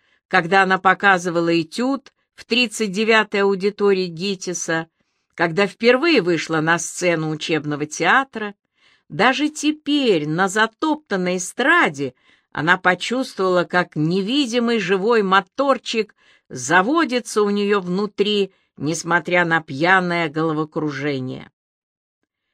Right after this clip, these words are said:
Вдруг сквозь шум музыки и голосов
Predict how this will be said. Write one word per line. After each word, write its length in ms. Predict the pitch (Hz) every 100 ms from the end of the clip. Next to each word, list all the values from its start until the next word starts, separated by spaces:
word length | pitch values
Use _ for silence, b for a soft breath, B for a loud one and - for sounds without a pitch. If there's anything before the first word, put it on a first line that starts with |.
| _ _ _ -
Вдруг 580 | 185 214 320 403 403
сквозь 440 | - - 247 302 330
шум 460 | - - 339 311
музыки 680 | 226 240 330 285 202 185 202
и 120 | 190
голосов 760 | 170 185 190 196 - 359 403